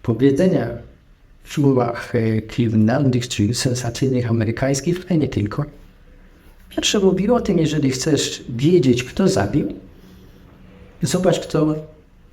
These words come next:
najwięcej zyskał na tym morderstwie. Pan profesor niejako poszedł tym śladem, bo te firmy poprzez tą modyfikację potrafią nas dostosować do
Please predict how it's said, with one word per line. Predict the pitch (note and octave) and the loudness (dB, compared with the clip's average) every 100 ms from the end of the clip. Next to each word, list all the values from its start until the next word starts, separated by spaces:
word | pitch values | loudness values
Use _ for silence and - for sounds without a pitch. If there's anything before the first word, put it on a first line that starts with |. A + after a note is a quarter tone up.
| - _ _ _ _ - _ | -20 _ _ _ _ -20 _
najwięcej | B2 C3 C3 C#3 C3+ C#3+ B2 | 0 0 2 0 0 0 0
zyskał | A#2+ D#3+ - - - - - - - _ - - - | 0 -2 -4 -6 -8 -10 -16 -20 -20 _ -20 -20 -6
na | E3+ | -4
tym | D#3+ C#3+ | -2 0
morderstwie. | A#2 G2 F#2+ - - - - - - | 0 -2 -6 -6 -10 -16 -20 -20 -4
Pan | F3+ F#3+ | 0 2
profesor | F3+ F#3+ F#3+ F3 | 2 2 0 0
niejako | F3 E3+ E3+ | 0 0 -2
poszedł | - D#3+ - E3+ - - - - - - - - | -6 -6 -6 -6 -10 -20 -20 -20 -20 -20 -20 -4
tym | - G3 | 2 2
śladem, | - E3+ - - F#2 F#2+ - - - - - _ _ - - - - - | 2 0 -2 -6 -12 -18 -20 -20 -20 -20 -20 _ _ -20 -20 -20 -16 -6
bo | D3+ F3 D#3+ D3 B2 G#2+ - - - C#3 | 0 4 6 4 0 -4 -10 -8 -4 -2
te | E3+ | 0
firmy | A#3+ G#3+ E3 | 2 4 2
poprzez | G3+ - D3 - | 2 0 -2 -2
tą | C3+ | 0
modyfikację | B2+ B2 A#2+ - F3+ F#3+ - | 0 0 -2 0 0 0 0
potrafią | C#3+ - D3+ E3 C3+ | -2 -2 -4 -2 -2
nas | B2+ B2+ B2 - - - - | -2 -2 -6 -8 -16 -20 -16
dostosować | B2+ B2+ F3+ G3 - C3+ - - F#3 C#3 - | -4 0 0 0 -2 -4 0 0 0 0 0
do | C3 C3 B2+ | 2 2 0